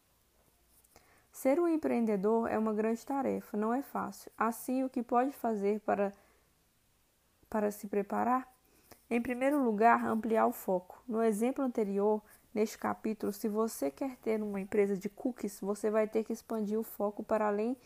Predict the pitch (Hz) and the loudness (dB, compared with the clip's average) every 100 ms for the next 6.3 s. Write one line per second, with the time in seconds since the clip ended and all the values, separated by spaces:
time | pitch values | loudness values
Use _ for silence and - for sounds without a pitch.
0 | - _ - 226 247 247 220 220 214 247 | -20 _ -4 2 2 4 2 2 2 -2
1 | - - 196 185 - - - - - 220 | -6 -6 -6 -6 -16 -20 -20 -20 -6 -4
2 | 233 - 247 233 240 254 247 233 254 302 | 0 0 2 2 2 2 2 2 0 0
3 | 269 262 247 240 220 202 190 220 214 208 | 0 0 0 -2 0 0 0 0 0 0
4 | 208 202 220 - - 214 220 254 269 240 | -2 -2 -4 -2 0 2 2 2 2 2
5 | 233 233 226 214 208 208 - 254 262 - | 2 2 2 -2 -2 -4 -4 -4 -4 -4
6 | 202 185 - | -4 -4 -14